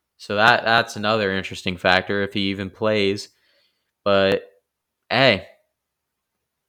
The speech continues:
Chris Olave, I th-, Ohio State Buckeye, baby. I th-, I got him winning Offensive Rookie of the Year. Defensive Rookie of the Year, I got the number one pick, Aiden Hutchinson. He's a stud. We know this.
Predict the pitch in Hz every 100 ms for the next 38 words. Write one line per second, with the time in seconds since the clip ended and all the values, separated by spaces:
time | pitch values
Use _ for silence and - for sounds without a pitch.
0 | _ _ _ _ - 120 117 127 120 120
1 | 101 85 85 _ - 101 - _ _ _
2 | _ _ _ _ - 98 107 120 123 -
3 | 135 107 131 127 107 101 113 113 120 117
4 | - _ _ - 104 - - 190 190 110
5 | 117 117 117 117 113 - _ - 104 113
6 | 117 113 113 113 107 110 107 92 - _
7 | _ _ _ 135 143 151 135 139 131 131
8 | 123 120 123 107 120 123 113 113 110 101
9 | 120 117 - _ _ _ _ _ _ _
10 | _ _ _ _ - 139 117 127 131 127
11 | - 127 123 120 _ _ _ _ _ _
12 | _ _ _ _ - 147 127 - 135 123
13 | 117 123 123 120 117 - - - -